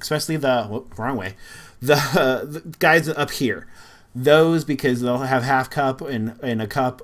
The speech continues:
in, in the scoop form. If you need, you know, to measure out your, your rice, your cheese, your whatever, you can use those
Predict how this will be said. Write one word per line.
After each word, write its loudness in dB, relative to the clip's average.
in, -2
in -4
the -2
scoop -4
form. 2
If -10
you 4
need, 2
you -2
know, 0
to -6
measure 0
out 0
your, 0
your 4
rice, 4
your -6
cheese, -2
your 0
whatever, 2
you -2
can -2
use 0
those 2